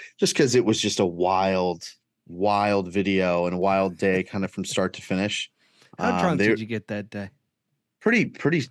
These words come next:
Speaker 1: pretty good. Yeah.
Speaker 2: Yeah.
Speaker 1: Um,
Speaker 2: I mean, Josh
Speaker 1: I
Speaker 2: Allen
Speaker 1: think
Speaker 2: can
Speaker 1: I
Speaker 2: drink, huh?
Speaker 1: Oh, they all can. I mean, they're
Speaker 2: Yeah.
Speaker 1: bi-, you know, these guys, even though they're quarterbacks, they're big dudes, right? So they, they have a, and they're off seasons. They've been running for,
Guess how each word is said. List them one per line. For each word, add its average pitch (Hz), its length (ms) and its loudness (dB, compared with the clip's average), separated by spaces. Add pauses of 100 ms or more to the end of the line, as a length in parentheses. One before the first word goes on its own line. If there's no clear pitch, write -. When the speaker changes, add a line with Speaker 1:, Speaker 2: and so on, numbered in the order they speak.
Speaker 1:
pretty 139 340 2
good. 95 420 0
Yeah. 90 600 0
Speaker 2:
Yeah. 101 400 -2
Speaker 1:
Um, 95 260 -2
Speaker 2:
I 120 40 -6
mean, 131 100 -6
Josh 208 300 -2
Speaker 1:
I 120 80 4
Speaker 2:
Allen 214 140 2
Speaker 1:
think 233 140 0
Speaker 2:
can 196 80 2
Speaker 1:
I 156 60 2
Speaker 2:
drink, 135 240 0
huh? 135 240 -4 (640)
Speaker 1:
Oh, 127 160 0
they 113 120 2
all 113 160 4
can. 95 320 -10 (160)
I 104 40 -10
mean, 110 140 0
they're 117 100 2
Speaker 2:
Yeah. 107 120 2
Speaker 1:
bi-, 104 60 -2
you 123 100 0
know, 123 280 0 (420)
these 156 140 -4
guys, 135 360 2
even 131 140 2
though 120 140 2
they're 107 100 0
quarterbacks, 104 580 -2
they're 101 120 -8
big 104 280 -2
dudes, - 440 -6
right? 90 280 -2
So - 160 0
they, 107 200 2
they 113 160 2
have 107 240 2
a, 92 200 2 (600)
and 139 100 2
they're 139 220 4
off 107 180 2
seasons. 110 460 0
They've 131 180 4
been 104 160 0
running 98 320 -2
for, 95 340 -4